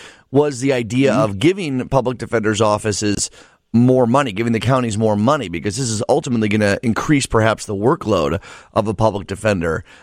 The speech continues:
Speaker 1: I guess what I'll ask is, do you think that's a good idea, and were you preparing for maybe more work or at least a more complicated process before the law was put on hold?
Speaker 2: Y-, yeah, I mean, in, in short, yes.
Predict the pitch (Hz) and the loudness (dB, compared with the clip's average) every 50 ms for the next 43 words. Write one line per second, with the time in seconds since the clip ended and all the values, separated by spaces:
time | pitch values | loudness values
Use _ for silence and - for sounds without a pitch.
0 | - - 147 156 180 208 - 170 147 143 139 151 160 185 190 - - 151 127 120 | -6 -2 0 0 0 0 0 0 0 0 2 2 2 2 0 0 -2 -2 0 0
1 | 117 104 - - 107 107 123 139 147 135 156 135 143 139 - - 120 110 135 123 | -2 -4 -8 -10 -6 -2 2 2 2 2 2 2 0 0 0 0 -2 0 2 2
2 | 123 117 113 98 131 131 143 135 123 110 - 117 123 120 117 110 113 147 185 233 | 2 0 0 0 0 2 2 2 2 2 0 0 0 2 2 2 2 2 2 2
3 | 202 170 147 - 135 107 - 120 117 113 113 113 107 104 117 107 107 107 110 110 | 0 -2 -2 -4 -4 -2 0 2 2 2 0 -2 -2 -2 0 2 2 4 4 4
4 | 107 104 107 107 110 107 101 110 113 120 113 - 113 98 95 101 151 180 151 - | 4 4 4 4 4 4 4 4 4 4 2 2 2 2 2 2 2 0 0 0
5 | 139 120 117 107 - - - - 151 160 170 151 143 123 120 127 107 104 104 - | -2 -2 -2 -2 -4 -6 -6 -2 0 0 0 0 -4 -4 -2 -2 -2 -4 -4 -2
6 | - 131 135 143 151 - 120 104 104 - - - - - - - _ _ - 127 | 0 2 2 2 0 0 -2 -4 -4 -6 -10 -14 -18 -20 -20 -20 _ _ -6 -4
7 | 107 - 135 135 135 131 120 104 117 113 110 101 110 117 120 120 110 107 104 98 | -2 2 4 4 4 4 2 2 2 2 2 2 2 2 2 2 0 0 -4 -6
8 | - - - 127 107 101 92 87 95 98 87 73 60 - - - _ _ _ _ | -4 -2 0 0 0 0 -2 -2 -2 -2 -2 -2 -4 -6 -10 -14 _ _ _ _
9 | _ _ _ _ _ _ _ _ _ _ _ _ _ _ - - - - - - | _ _ _ _ _ _ _ _ _ _ _ _ _ _ -20 -20 -20 -20 -20 -20
10 | - - - - _ _ _ _ _ _ - - - 180 131 - - 170 147 180 | -20 -20 -20 -20 _ _ _ _ _ _ -4 2 2 2 2 2 2 4 4 4
11 | 165 117 113 135 - 165 160 185 170 170 180 180 165 - 180 170 160 - - 190 | 4 2 0 2 2 4 4 4 4 4 2 2 2 0 0 0 0 2 2 2
12 | 185 170 139 151 147 147 143 135 131 120 | 2 4 4 4 4 4 4 2 0 -2